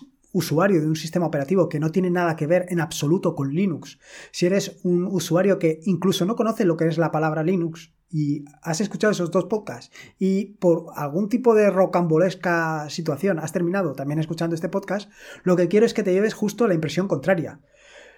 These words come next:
Si escuchas aquellos dos podcasts, probablemente la impresión que te lleves o la situación o la,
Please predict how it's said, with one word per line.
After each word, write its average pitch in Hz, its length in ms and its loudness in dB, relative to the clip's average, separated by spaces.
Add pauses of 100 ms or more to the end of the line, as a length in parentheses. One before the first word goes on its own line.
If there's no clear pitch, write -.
(420)
Si 185 340 4
escuchas 208 440 4
aquellos 233 300 4
dos 226 120 2
podcasts, 247 360 0
probablemente 208 680 4
la 156 280 2
impresión 160 340 -2
que 202 80 -2
te 196 120 2
lleves 226 360 4
o 156 160 -6
la 127 720 -8
situación 160 880 -2
o 175 160 4
la, 147 460 0